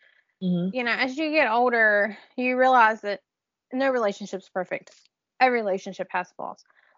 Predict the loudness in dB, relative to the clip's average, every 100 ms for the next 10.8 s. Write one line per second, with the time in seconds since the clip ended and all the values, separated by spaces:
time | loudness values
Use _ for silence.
0 | -8 0 2 2 0 -2 -6 -6 -4 -4
1 | -6 -8 -10 -12 -8 -2 -2 -2 -4 -4
2 | -4 -4 -4 -6 -6 -2 0 -2 -4 -4
3 | 0 0 0 -2 -2 -6 -8 -14 _ _
4 | -2 2 0 0 2 4 6 6 2 -2
5 | -8 -8 -8 -12 -16 -18 _ _ -14 -8
6 | -8 -6 -2 0 2 0 -2 -4 -4 -6
7 | -10 _ _ _ _ -4 -2 0 0 0
8 | -4 -2 0 0 0 -2 -4 -4 -4 -2
9 | -2 0 4 4 4 0 -4 -4 -6 -4
10 | -4 -4 -2 -2 0 -2 -4 -8